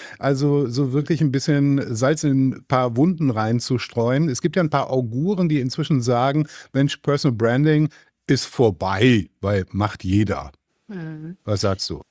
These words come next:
Speaker 2: Also finde ich schon mal einen super starken Einstieg. Die Sache ist natürlich, ich würde behaupten, es ist genau das Gegenteil.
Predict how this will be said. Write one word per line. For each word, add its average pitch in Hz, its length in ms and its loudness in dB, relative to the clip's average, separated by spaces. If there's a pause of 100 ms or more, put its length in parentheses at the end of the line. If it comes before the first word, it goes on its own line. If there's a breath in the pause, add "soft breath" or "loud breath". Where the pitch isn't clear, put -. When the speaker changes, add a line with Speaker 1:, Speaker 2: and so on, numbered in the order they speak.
(180)
Speaker 2:
Also 220 280 0
finde 247 200 0
ich 226 60 -4
schon 240 80 -4
mal 226 80 2
einen 220 100 0
super 247 220 -4
starken 247 280 -2
Einstieg. 226 600 -4 (240 loud breath)
Die 208 80 -6
Sache 220 260 2
ist - 180 -4
natürlich, 208 460 -6
ich - 160 -12
würde 370 240 2 (300)
behaupten, 226 680 -2
es 214 140 -8
ist 262 160 -10
genau 208 220 0
das 196 220 -4
Gegenteil. 151 640 -8